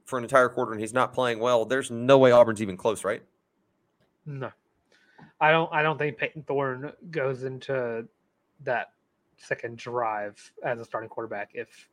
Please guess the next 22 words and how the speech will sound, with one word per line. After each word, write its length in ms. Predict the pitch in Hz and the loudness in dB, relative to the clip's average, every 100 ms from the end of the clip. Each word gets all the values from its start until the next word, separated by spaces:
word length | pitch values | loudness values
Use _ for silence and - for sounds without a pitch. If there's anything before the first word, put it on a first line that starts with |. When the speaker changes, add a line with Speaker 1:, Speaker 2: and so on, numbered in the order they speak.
| - | -14
Speaker 2:
the 160 | 139 | -10
first 240 | - 117 - | -8 -8 -8
drive 180 | 113 | -10
does 120 | 113 113 | -10 -14
not 120 | 110 | -12
go 140 | 107 | -10
well. 240 | 107 104 - _ _ _ _ _ _ _ _ - | -8 -10 -12 _ _ _ _ _ _ _ _ 2
I, 160 | 165 - | 4 8
I 180 | 156 165 | 8 8
think 320 | 156 147 135 | 8 4 2
this 300 | 165 139 127 | -10 -8 -8
leash 440 | 131 131 135 - - | -4 -2 -2 -6 -6
that 120 | 135 | -6
he 140 | 120 139 | -2 -2
is 180 | 139 | 0
gonna 140 | 143 139 | 0 -2
be 100 | 139 | 0
on 240 | 131 139 | -2 -4
against 240 | 139 120 - | -6 -6 -4
Georgia 420 | 123 127 131 131 | -4 -2 -4 -4
is 120 | 117 | -8
so 480 | - 123 123 120 | -8 -6 -4 -6